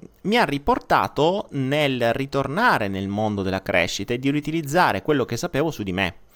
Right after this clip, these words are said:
E non vi nego che in quel periodo ero un po' in depressione, forse è stato l'unico momento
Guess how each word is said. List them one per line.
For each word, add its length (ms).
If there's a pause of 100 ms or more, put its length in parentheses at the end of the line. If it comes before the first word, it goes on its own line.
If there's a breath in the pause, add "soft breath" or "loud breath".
(440 loud breath)
E 120
non 200
vi 100
nego 240
che 80
in 60
quel 180
periodo 520
ero 200
un 60
po' 100
in 60
depressione, 520
forse 220
è 20
stato 240
l'unico 360
momento 680